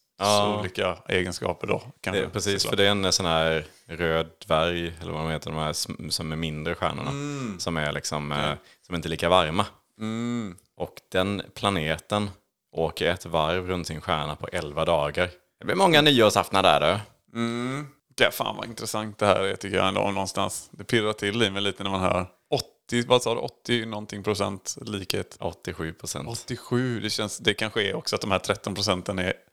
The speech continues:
Speaker 2: gör så otroligt mycket skillnad, men
Speaker 1: Ja.
Speaker 2: man får ju verkligen känslan av att där bör det ju finnas någon
Speaker 1: Ja, det
Speaker 2: liten
Speaker 1: känns som det. Nå-, någonting, för att det finns ändå
Speaker 2: snigel som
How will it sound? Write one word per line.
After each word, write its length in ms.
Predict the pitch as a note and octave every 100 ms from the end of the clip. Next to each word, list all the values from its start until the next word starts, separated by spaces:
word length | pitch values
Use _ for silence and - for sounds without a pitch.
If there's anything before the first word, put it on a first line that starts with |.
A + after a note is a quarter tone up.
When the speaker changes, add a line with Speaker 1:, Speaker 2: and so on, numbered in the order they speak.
| _
Speaker 2:
gör 180 | G2+ F#2
så 140 | - -
otroligt 560 | - - D3 A2 F#2+ -
mycket 220 | G2 -
skillnad, 380 | G2 D#2 - A#1+
men 200 | - G#2+ G#2 - - - - -
Speaker 1:
Ja. 300 | F#2+ F2 F2+
Speaker 2:
man 140 | G#2 G#2+
får 180 | G2+
ju 160 | G2 G2+
verkligen 640 | G2 A2 F#2 - C#3+ D3
känslan 460 | B2+ G#2+ F#2+ G2+ F#2+
av 200 | F#2 F#2
att 480 | F#2 - - - - _ -
där 120 | A2+
bör 280 | G#2+ A2+ A#2+
det 40 | B2+
ju 60 | B2+
finnas 600 | A#2+ A#2+ A2+ A2 - A#2
någon 720 | - A#2+ - A#2 D#2+ G2+ G#2 - _ _ _ _ _
Speaker 1:
Ja, 180 | - G2+
det 60 | A2+
Speaker 2:
liten 200 | - A#2
Speaker 1:
känns 140 | A2
som 120 | G#2+
det. 220 | D#2+ D#2
Nå-, 200 | D#2+ F2+
någonting, 560 | E2 G2+ A2 G#2 E2 D#2
för 120 | -
att 60 | F2
det 120 | F2+
finns 220 | C#3 A2
ändå 160 | F#2+ F2
Speaker 2:
snigel 200 | D#2+ E2
som 300 | F2 A2